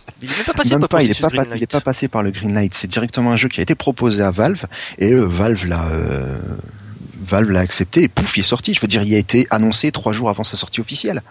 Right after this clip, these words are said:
Speaker 1: Ouais.
Speaker 2: Il est sorti de nulle
Speaker 1: C'était
Speaker 2: part,
Speaker 1: la
Speaker 2: Strania.
Speaker 1: surprise.
Speaker 2: Il est sorti de nulle part, Strania.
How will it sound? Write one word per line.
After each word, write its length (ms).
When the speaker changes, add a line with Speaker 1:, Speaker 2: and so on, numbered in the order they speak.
Speaker 1:
Ouais. 320
Speaker 2:
Il 60
est 40
sorti 360
de 100
nulle 100
Speaker 1:
C'était 120
Speaker 2:
part, 80
Speaker 1:
la 80
Speaker 2:
Strania. 160
Speaker 1:
surprise. 380
Speaker 2:
Il 60
est 40
sorti 300
de 60
nulle 160
part, 200
Strania. 360